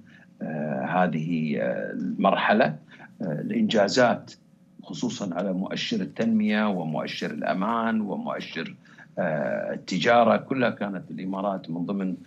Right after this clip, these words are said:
المراكز الأولى، إن لم تكن الأولى في الشرق الأوسط أو في الدول العربية.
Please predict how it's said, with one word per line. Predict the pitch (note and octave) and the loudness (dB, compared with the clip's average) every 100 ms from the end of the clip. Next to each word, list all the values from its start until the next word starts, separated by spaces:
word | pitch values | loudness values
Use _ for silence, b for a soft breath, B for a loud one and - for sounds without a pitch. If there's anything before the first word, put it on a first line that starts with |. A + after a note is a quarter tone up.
| B B - | B B -10
المراكز | G2 G2 G#2 F#2 F2 E2 | -2 2 4 2 -2 -4
الأولى، | F2+ A#2+ A2 G#2 G#2+ | -2 2 4 4 2
إن | |
لم | A#2 A#2 | 2 2
تكن | A#2 - A2 | -2 -2 0
الأولى | G2+ A2+ A2+ G#2+ F#2 | 0 0 0 0 0
في | F#2 F2 | 0 0
الشرق | E2 D#2+ D#2+ | 0 -2 -4
الأوسط | D#2+ D#2 D2+ D2+ | 0 0 0 -4
أو | C2+ | -6
في | C#2+ | -6
الدول | D#2 E2+ D#2 D#2 | -8 -4 -4 -4
العربية. | D2+ D#2 D2 F#2+ D2 | 0 0 2 -2 -2